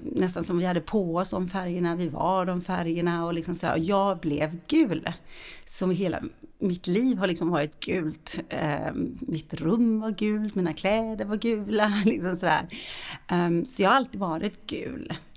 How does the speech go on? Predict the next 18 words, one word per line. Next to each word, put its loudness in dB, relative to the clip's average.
Och -2
sen 0
var 0
jag 0
född -2
Ulrika. 0
Jag 0
var -2
född, -6
eh, -4
Ulrika -2
Elisabeth -2
Bodotter -4
Svedberg, -2
så -6
väldigt -6
många 2
namn. 0